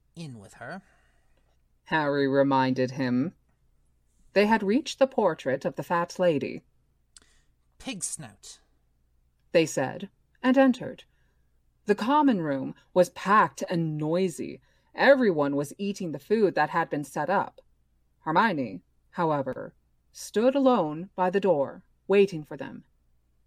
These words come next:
Speaker 2: There was a very embarrassed pause.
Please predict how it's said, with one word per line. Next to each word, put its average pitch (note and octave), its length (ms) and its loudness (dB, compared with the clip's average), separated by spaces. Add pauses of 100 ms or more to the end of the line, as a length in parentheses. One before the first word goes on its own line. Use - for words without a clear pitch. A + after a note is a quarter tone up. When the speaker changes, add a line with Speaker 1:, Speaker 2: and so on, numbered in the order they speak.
(360)
Speaker 2:
There B3 440 6
was B3 340 2
a A3 180 0
very F3+ 720 0
embarrassed D#3+ 720 -6
pause. - 680 -8